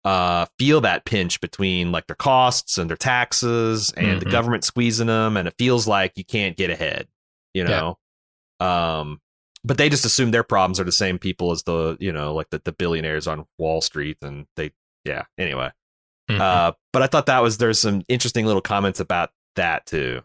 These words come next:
Speaker 1: about, uh, and then it's also interesting in, in conjunction with, like, Jake is the one bitching about that. And he's talking to someone who's, like, truly po-,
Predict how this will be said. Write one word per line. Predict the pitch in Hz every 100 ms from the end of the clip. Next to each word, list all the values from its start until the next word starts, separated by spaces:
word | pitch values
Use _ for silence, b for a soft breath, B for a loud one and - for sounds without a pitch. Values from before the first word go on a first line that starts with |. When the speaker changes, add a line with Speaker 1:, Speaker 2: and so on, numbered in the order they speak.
| -
Speaker 1:
about, | 87 85 80 78 -
uh, | 80 76 76
and | 131 165
then | 180 175
it's | 151 156
also | 170 190 170
interesting | 131 131 120 120 110
in, | 104 98
in | 110 101
conjunction | 104 101 110 101 104
with, | 101
like, | 98
Jake | 95 123 131
is | 113
the | 101
one | 98 95 90 85 -
bitching | 107 107 92
about | 85 85 82
that. | 87 82 82 80
And | 87
he's | 98 92
talking | 104 -
to | 95
someone | - 95 92
who's, | 95 90 87
like, | 85
truly | - - 120 98 85
po-, | 87